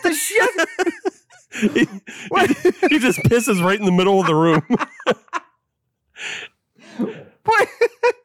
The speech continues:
Speaker 2: But he made two people laugh with that, so <laughs>
Speaker 1: Only two?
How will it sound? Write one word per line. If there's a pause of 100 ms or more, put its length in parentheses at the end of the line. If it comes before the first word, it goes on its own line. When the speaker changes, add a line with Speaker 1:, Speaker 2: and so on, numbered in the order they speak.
(320)
Speaker 2:
But
he
made
two
people
laugh
with
that,
so (240)
<laughs>
Speaker 1:
Only (100)
two?